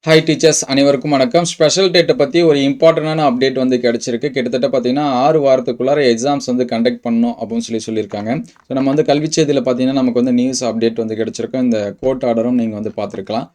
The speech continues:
So, இதோட தமிழ் டிரான்ஸ்லேஷன் வந்து என்ன கொடுத்திருக்காங்க அப்படின்னு சொல்லி, ஆ, பார்ப்போம்.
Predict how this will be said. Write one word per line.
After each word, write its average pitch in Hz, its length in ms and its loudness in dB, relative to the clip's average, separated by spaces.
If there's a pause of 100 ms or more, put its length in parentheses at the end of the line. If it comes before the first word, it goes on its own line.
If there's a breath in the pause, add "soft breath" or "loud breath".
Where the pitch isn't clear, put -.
(220)
So, 135 160 0
இதோட 139 300 4
தமிழ் 147 240 0
டிரான்ஸ்லேஷன் 147 560 -2
வந்து 131 180 -2
என்ன 127 200 2
கொடுத்திருக்காங்க 120 640 0
அப்படின்னு 117 140 -6
சொல்லி, 107 460 -4 (120)
ஆ, 104 300 -6
பார்ப்போம். 104 480 -6